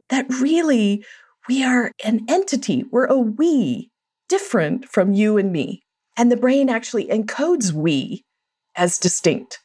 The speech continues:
from just you and just me. And so that representation we have, I think, helps us to understand that then when that person is missing, when that person has died, you really have lost a part of yourself as well. Say we think of the word daughter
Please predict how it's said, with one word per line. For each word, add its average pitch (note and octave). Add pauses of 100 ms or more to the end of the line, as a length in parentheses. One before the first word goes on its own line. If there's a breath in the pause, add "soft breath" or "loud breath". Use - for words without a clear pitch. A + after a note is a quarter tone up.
(120)
from D#3+
just -
you D3+ (160)
and E3
just -
me. F#3 (160)
And A#3
so C4
that A#3+
representation C4
we F3+
have, D#3
I G#3
think, B3+
helps C4
us B3+
to -
understand A3+
that F#3+
then E4
when C#4
that E3+
person A#3+
is D3
missing, F#4 (120)
when F3+
that -
person C4
has E3
died, G3+ (880 soft breath)
you A3 (120)
really D4+
have B3
lost G#3+
a G3+
part G3
of G3
yourself -
as F3
well. G#3+ (140)
Say G3+
we G#3
think G#3
of F3+
the E3+
word D#3
daughter D#3